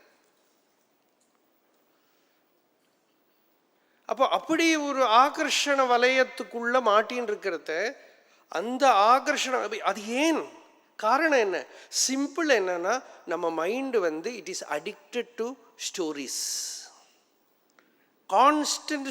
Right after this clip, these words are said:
ஸ்டோரிஸ் உள்ள மனசு சொல்லிகிட்டே இருக்கு. நம்மளை பத்தி, இவாளை பத்தி, அவாளை பத்தி, இல்லையா? இதுதான் மனசு. மனசு என்ன பண்ணும்? அவாளை பத்தி பேசுறது, இவாளை பத்தி பேசுறது, இல்லாட்டா நம்மளை பத்தியே பேசின்னு இருக்கிறது.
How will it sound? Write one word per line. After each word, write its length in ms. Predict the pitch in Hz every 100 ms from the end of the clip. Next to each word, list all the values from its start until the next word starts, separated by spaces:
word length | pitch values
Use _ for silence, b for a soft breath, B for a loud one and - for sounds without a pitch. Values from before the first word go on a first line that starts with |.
| -
ஸ்டோரிஸ் 520 | - 226 247 254 - 233
உள்ள 260 | 214 240
மனசு 320 | 214 196 220
சொல்லிகிட்டே 480 | 220 220 220 247 254
இருக்கு. 220 | 247 180
நம்மளை 260 | 165 175 202
பத்தி, 440 | 196 185 196 196
இவாளை 260 | 185 190 196
பத்தி, 360 | 185 180 202 185
அவாளை 300 | 180 190 185
பத்தி, 380 | 185 180 196
இல்லையா? 300 | 196 190 247 - - b b b b b
இதுதான் 340 | - 214 302 320
மனசு. 360 | 277 285 - - -
மனசு 300 | - 202 233
என்ன 160 | 254 262
பண்ணும்? 320 | 269 240 208
அவாளை 180 | 208 202
பத்தி 220 | 196 208
பேசுறது, 500 | 196 196 - 196 202
இவாளை 220 | 196 202
பத்தி 220 | 196 196 202
பேசுறது, 480 | 196 185 190 190
இல்லாட்டா 280 | 190 185 196
நம்மளை 240 | 139 160 175
பத்தியே 640 | - 190 196 208 214 208
பேசின்னு 200 | 185 196
இருக்கிறது. 540 | 185 180 185 175 185